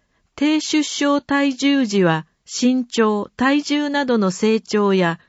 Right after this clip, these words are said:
運動機能の発達が遅れることが多く、こうしたツールを活用した支援は、不安を抱える保護者にとって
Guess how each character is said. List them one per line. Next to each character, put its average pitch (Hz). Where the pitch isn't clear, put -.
運 294
動 294
機 294
能 269
の 208
発 190
達 262
が 233
遅 208
れ 294
る 285
こ 277
と 277
が 214
多 226
く、 151
こ 277
う 302
し -
た 285
ツ -
ー 302
ル 240
を 190
活 202
用 240
し -
た 220
支 214
援 208
は、 180
不 226
安 302
を 294
抱 285
え 285
る 285
保 294
護 294
者 240
に 214
と 226
っ 226
て 156